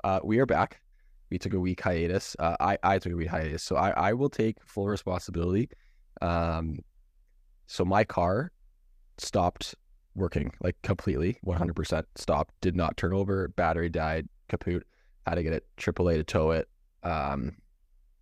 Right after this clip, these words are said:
was a very expensive repair bill and decided that it wasn't worth it. So I had to go get a, another vehicle. So the worst part is, is I was actually considering having Ben on the payroll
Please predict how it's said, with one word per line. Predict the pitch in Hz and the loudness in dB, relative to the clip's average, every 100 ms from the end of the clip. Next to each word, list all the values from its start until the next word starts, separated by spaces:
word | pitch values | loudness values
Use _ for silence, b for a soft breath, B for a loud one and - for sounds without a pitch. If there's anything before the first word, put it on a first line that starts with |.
| - _ _ _ - | -20 _ _ _ -6
was | 92 82 | -2 -2
a | 80 - - | -4 -8 -2
very | 95 92 | 2 2
expensive | 87 - 85 - 85 82 - _ - - - - - - | 0 0 -2 -2 -2 -2 -6 _ -20 -20 -20 -20 -12 -6
repair | 85 82 90 | -2 0 0
bill | 101 113 139 - - - | 2 0 0 -6 -10 -2
and | 90 85 82 85 | 0 0 0 -2
decided | 82 - 82 85 | -2 -2 0 0
that | 71 69 | -2 -2
it | |
wasn't | 78 87 85 | -2 -2 -2
worth | 92 - | -2 0
it. | 123 | -2
So | - 82 | -2 -4
I | 80 | 0
had | 82 | 0
to | 80 | 0
go | 76 80 | -2 -2
get | 85 82 - | 0 -2 -2
a, | - - - | -6 -6 -6
another | 82 82 82 80 | -2 0 2 2
vehicle. | 92 95 - 110 104 _ _ _ _ _ | 2 2 2 2 0 _ _ _ _ _
So | - - 85 80 73 - _ _ _ | -6 0 2 2 -2 -8 _ _ _
the | 101 | -4
worst | 107 143 - | 2 2 2
part | 101 85 | 2 2
is, | 95 95 - - | 2 -2 -6 -4
is | 82 - | -4 -2
I | 104 | 0
was | 135 | 4
actually | 120 - 107 | 2 2 -2
considering | - - 107 101 | -4 -4 -2 0
having | 95 90 82 | 0 -2 -2
Ben | 85 104 87 | -2 0 0
on | - 87 | 0 0
the | 80 | 0
payroll | - 131 123 64 60 90 | 0 2 2 0 -2 -6